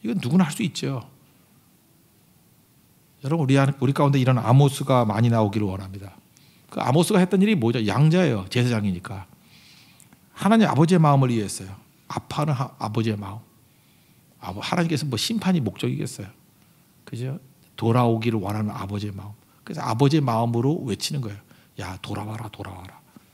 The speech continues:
그리고 백성의 입장에서도 얘기하는 거예요. 영어 아파하는 마음, 이거 맞으면 안 되잖아요. 그래서 대표적인 게 아브라함이죠.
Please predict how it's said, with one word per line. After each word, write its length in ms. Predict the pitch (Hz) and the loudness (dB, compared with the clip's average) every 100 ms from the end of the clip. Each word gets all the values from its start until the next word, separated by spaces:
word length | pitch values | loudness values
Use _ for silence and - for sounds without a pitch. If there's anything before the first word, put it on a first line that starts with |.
| _ _ _ _ _ _ _ _ _ _ _ _ - | _ _ _ _ _ _ _ _ _ _ _ _ -6
그리고 200 | 262 - | -4 2
백성의 400 | 156 156 233 220 | 2 4 4 6
입장에서도 460 | 185 202 190 190 175 | 4 2 0 2 2
얘기하는 360 | 175 180 180 | 4 4 4
거예요. 340 | 139 104 110 - - | 2 -2 -6 -10 -4
영어 440 | 110 131 151 135 - - _ - | 2 4 4 2 -4 -18 _ -10
아파하는 440 | - - 220 214 | -10 -4 0 2
마음, 320 | 156 113 104 - | 2 0 -4 -8
이거 200 | - 92 - | -4 -4 -4
맞으면 340 | 117 135 214 | -4 0 0
안 80 | 127 | -2
되잖아요. 480 | 127 175 185 131 147 - | -2 -2 -4 -4 -10 -8
그래서 440 | - 175 147 - - - - _ _ _ _ _ _ _ _ | 0 2 2 -2 -12 -20 -20 _ _ _ _ _ _ _ _
대표적인 300 | - 202 208 180 | -2 2 4 4
게 60 | |
아브라함이죠. 720 | - 170 196 180 151 120 107 | 2 4 4 4 4 2 -4